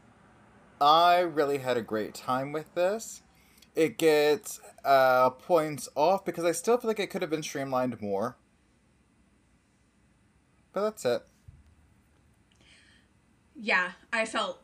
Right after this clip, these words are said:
Speaker 2: really similarly. Uh, also four point five. Uh, it's a strong plot in the first place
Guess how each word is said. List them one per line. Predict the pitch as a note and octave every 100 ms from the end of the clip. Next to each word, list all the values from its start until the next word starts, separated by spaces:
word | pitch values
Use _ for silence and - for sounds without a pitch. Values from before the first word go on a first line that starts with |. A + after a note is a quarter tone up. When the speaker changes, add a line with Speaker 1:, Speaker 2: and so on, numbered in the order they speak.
| -
Speaker 2:
really | G3 G#3+ G3+
similarly. | G3 A3 G3 G3 G3 G#3 B3 C4 -
Uh, | G#3+ F#3+ F#3
also | G#3 G3 A3+
four | G#3+ G3+ F#3+
point | G3 F#3+
five. | G3 F#3+ C4+ - _ _ _ -
Uh, | G#3 -
it's | B3+ C4
a |
strong | B3+ - - A3+ A3+ A#3 B3+ B3+
plot | - G#3 A3 - -
in | A3
the | G3+
first | - G#3+ - -
place | D#4 F#4 - -